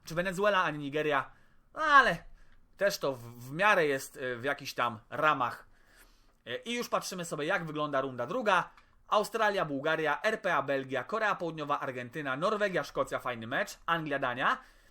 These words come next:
W K S, Meksyk, Brazylia, Arabia, Szwajcaria, Włochy, Kamerun, Holandia, Urugwaj, Chorwacja, piękny mecz, Senegal, Niemcy, Polska, Kostaryka, no to nie powinno być problemów, Portugalia, Hiszpania, o, tutaj ktoś mocny odpadnie,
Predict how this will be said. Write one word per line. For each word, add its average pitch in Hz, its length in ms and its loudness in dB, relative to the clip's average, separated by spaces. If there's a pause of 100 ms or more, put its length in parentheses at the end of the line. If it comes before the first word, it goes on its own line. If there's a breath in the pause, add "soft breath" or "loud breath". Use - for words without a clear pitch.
(200 soft breath)
W 180 180 -6
K 196 160 2
S, 143 160 -2
Meksyk, 190 420 -4
Brazylia, 202 500 0
Arabia, 151 480 2
Szwajcaria, 196 600 -2
Włochy, 131 360 -2
Kamerun, 190 440 0
Holandia, 127 540 -2
Urugwaj, 233 440 0
Chorwacja, 175 480 0
piękny 165 380 -8
mecz, 139 260 -2 (420 loud breath)
Senegal, 202 480 0
Niemcy, 165 420 -4 (300)
Polska, 254 440 4
Kostaryka, 190 600 0
no 151 100 -2
to 202 80 -2
nie 202 80 -6
powinno 208 320 -6
być 180 100 -8
problemów, 165 560 -2 (260 soft breath)
Portugalia, 214 640 2
Hiszpania, 165 600 2
o, 160 360 4
tutaj 196 460 -2
ktoś 202 220 -8
mocny 175 320 -4
odpadnie, 143 480 0